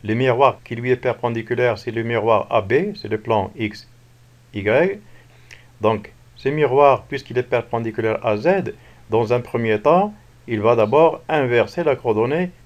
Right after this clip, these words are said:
Z. Donc Z va devenir moins Z. Mais dans ce cas, c'est pas un miroir simple, c'est un miroir avec glissement A. C'est-à-dire qu'une fois qu'on inverse Z, il faut glisser parallèlement à X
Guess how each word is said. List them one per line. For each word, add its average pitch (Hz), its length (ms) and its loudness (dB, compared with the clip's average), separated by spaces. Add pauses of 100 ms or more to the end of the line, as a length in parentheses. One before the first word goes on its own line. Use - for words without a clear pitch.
(160)
Z. 92 440 -2
Donc 104 240 -4
Z 131 260 0
va 123 140 2
devenir 117 460 -2 (320)
moins 127 300 -2
Z. 87 240 -2 (540)
Mais 120 480 2 (640)
dans 120 200 0
ce - 120 -6
cas, 190 200 0
c'est - 160 -4
pas 165 180 0
un 147 60 -4
miroir 123 420 2
simple, 98 420 -4 (280)
c'est - 180 -4
un 127 60 4
miroir 135 440 0
avec 127 300 -2
glissement 147 540 -4
A. 131 240 2 (300)
C'est-à-dire 135 440 0
qu'une 170 200 -6
fois 156 240 0
qu'on 151 240 -4
inverse 120 560 -2
Z, 135 500 0 (380)
il 120 100 -8
faut 120 200 0
glisser 135 420 -4
parallèlement 123 800 0
à 104 180 0
X 185 380 -4